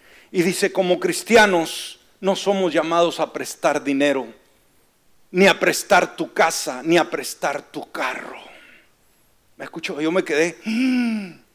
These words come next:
pero se enojan los hermanos si no le presto el carro". ¿Hay un compromiso en prestar un mueble nuestro, hermanos?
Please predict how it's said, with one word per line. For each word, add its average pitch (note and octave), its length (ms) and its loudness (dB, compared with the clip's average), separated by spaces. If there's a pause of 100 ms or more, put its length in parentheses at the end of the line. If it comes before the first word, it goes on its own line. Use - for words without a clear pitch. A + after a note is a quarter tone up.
pero D3+ 180 0
se D#3 140 -6
enojan E3 300 -4
los F#3+ 140 -4
hermanos F#3+ 420 -2
si G3+ 80 -2
no G#3 120 0
le A3 120 2
presto G#3 400 -4
el G3+ 100 -6
carro". - 160 -8 (2500)
¿Hay A#3 160 8
un E4+ 120 10
compromiso A3 640 4
en A#3 80 2
prestar F#3+ 380 4
un G#3 140 2
mueble G3+ 280 6
nuestro, G3 420 0
hermanos? B3 560 -6